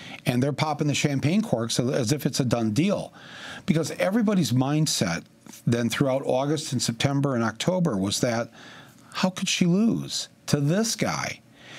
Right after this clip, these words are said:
And in fact, she won. She won by three million votes. So that part people had right. But I just kept telling people, "Look, you're not, you're not looking at the right picture here. You're all liberal arts majors.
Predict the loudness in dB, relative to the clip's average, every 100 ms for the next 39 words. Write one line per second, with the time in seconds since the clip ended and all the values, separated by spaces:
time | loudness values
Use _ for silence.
0 | -14 -12 -4 0 2 0 0 0 0 -2
1 | -2 2 2 4 2 0 -2 -6 -10 -18
2 | -20 _ -6 0 2 4 2 0 0 2
3 | 2 2 2 0 0 -6 -10 -12 -12 -10
4 | -4 -2 -2 -4 -4 -4 -2 -4 -2 -2
5 | -2 -2 -2 -2 -6 -10 -18 -14 -12 -6
6 | -2 0 -2 -6 -6 -4 -2 -2 -2 -4
7 | -2 0 2 4 2 2 2 2 0 -4
8 | -2 0 0 0 0 2 0 0 0 0
9 | -2 -6 -14 -2 -2 0 0 0 0 -2
10 | -6 -12 -10 -12 -2 0 2 2 2 2
11 | 2 2 0 0 0 2 2 0 0